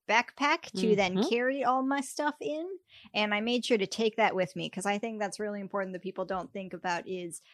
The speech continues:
Speaker 1: um, you're gonna be carrying stuff,
Speaker 2: Yep.
Speaker 1: and you should be carrying stuff on you.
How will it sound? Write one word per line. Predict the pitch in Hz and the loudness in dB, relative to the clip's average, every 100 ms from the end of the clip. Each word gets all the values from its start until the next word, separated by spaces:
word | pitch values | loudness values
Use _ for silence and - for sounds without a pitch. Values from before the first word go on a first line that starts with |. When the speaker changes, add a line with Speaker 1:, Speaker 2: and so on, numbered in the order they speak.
| - _ - | -20 _ 0
Speaker 1:
um, | 196 180 175 170 170 _ _ _ _ - | 2 4 0 -4 -14 _ _ _ _ -4
you're | 185 | -2
gonna | 190 185 | -2 -6
be | - | -6
carrying | 190 214 262 | -2 0 0
stuff, | 277 311 349 339 - | -2 0 0 0 -8
Speaker 2:
Yep. | 180 175 | -6 -2
Speaker 1:
and | 202 240 | 0 2
you | 277 | 0
should | 269 370 381 | 0 0 0
be | 320 220 | 0 -2
carrying | - 185 170 165 170 | 2 2 4 2 0
stuff | 175 - 185 - | -2 0 -2 0
on | 185 170 | -4 -4
you. | 175 165 170 | -6 -6 -8